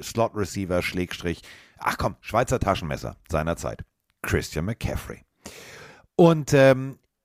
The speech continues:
wir fassen mal ganz kurz zusammen. Wenn Matt Rule es mit seinem Gameplan für die Panthers nicht hinkriegt, dass ein Christian McCaffrey, Punkt eins, mehr als acht Carries kriegt und dabei, sage und schreibe, siebenundzwanzig Yards zusammenläuft, aber dann auch noch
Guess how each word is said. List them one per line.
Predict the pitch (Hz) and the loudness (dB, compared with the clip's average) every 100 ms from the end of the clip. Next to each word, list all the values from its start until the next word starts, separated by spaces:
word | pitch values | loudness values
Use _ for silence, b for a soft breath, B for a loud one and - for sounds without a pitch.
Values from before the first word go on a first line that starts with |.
| _ _ _ _ _ - | _ _ _ _ _ 0
wir | 156 | 0
fassen | 139 175 196 226 208 | 2 2 2 2 0
mal | 147 127 | 0 2
ganz | 110 131 - - | 2 0 -4 -2
kurz | 107 107 - - | 0 0 -4 -4
zusammen. | 104 71 62 60 | -4 -4 -4 -2
Wenn | 131 165 | -2 0
Matt | 170 120 | -2 0
Rule | 113 104 80 | 2 4 2
es | 82 - | 0 -4
mit | 117 | -4
seinem | 123 127 113 | -2 -2 0
Gameplan | 120 156 143 135 | -2 -2 -4 -4
für | 127 | -4
die | 120 | -4
Panthers | - 92 78 78 | -2 -2 -2 -4
nicht | 123 127 | -4 -4
hinkriegt, | 143 139 - 80 101 | -4 -4 -6 -4 -4
dass | 101 | -6
ein | - 107 - | -6 -8 -4
Christian | 156 - 156 | -4 -2 -2
McCaffrey, | 135 - 113 - 73 | -4 -2 -4 -2 -4
Punkt | - 131 - | -2 -4 -4
eins, | 107 78 - B B | -6 -6 -12 B B
mehr | 101 131 160 185 - | -6 0 2 2 2
als | 117 - - | -2 -2 -2
acht | 101 - - | -4 -2 -2
Carries | 185 175 - | 0 2 0
kriegt | - 82 B B - | -6 -10 B B -10
und | 143 123 - | -6 -6 2
dabei, | 160 190 135 82 - | 4 6 6 4 0
sage | 82 131 160 127 | 2 4 4 0
und | 110 | -2
schreibe, | - 107 98 | -2 0 0
siebenundzwanzig | 85 139 117 - 98 85 85 | -2 -4 -4 -2 -2 -2 -2
Yards | 120 175 - | 0 0 -2
zusammenläuft, | - 92 78 78 71 69 - B B - _ - | -6 -2 -2 -2 -2 -4 -10 B B -20 _ 2
aber | 139 120 | 4 4
dann | 92 147 208 | 4 2 2
auch | 151 139 | 2 2
noch | 120 104 | 2 0